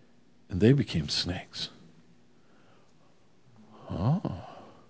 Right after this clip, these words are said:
When Moses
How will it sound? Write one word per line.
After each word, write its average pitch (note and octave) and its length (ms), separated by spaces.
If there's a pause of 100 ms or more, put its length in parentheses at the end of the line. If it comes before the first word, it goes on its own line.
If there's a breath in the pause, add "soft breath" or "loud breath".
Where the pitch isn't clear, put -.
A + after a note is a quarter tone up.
(3750 soft breath)
When D#3+ 540
Moses E3+ 1300